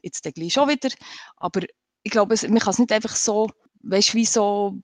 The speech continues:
plus, minus oder irgendwie schwarz und weiss abhandeln. Weil zum Beispiel Lausanne hat, klar ist es noch ein bisschen mehr in ihrem Kulturgut, Lausanne hat fünf Weingüter, musst du dir mal vorstellen. Oder Freiburg hat auch eins in Lavaux. Die Murtener Burger haben auch ein Weingut.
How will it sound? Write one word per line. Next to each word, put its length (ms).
plus, 380
minus 540
oder 180
irgendwie 540
schwarz 400
und 100
weiss 300
abhandeln. 540
Weil 100
zum 120
Beispiel 300
Lausanne 480
hat, 320
klar 260
ist 160
es 80
noch 140
ein 20
bisschen 100
mehr 140
in 60
ihrem 200
Kulturgut, 680
Lausanne 360
hat 100
fünf 340
Weingüter, 580
musst 200
du 40
dir 60
mal 40
vorstellen. 640
Oder 140
Freiburg 580
hat 240
auch 160
eins 360
in 160
Lavaux. 480
Die 240
Murtener 540
Burger 420
haben 300
auch 160
ein 180
Weingut. 460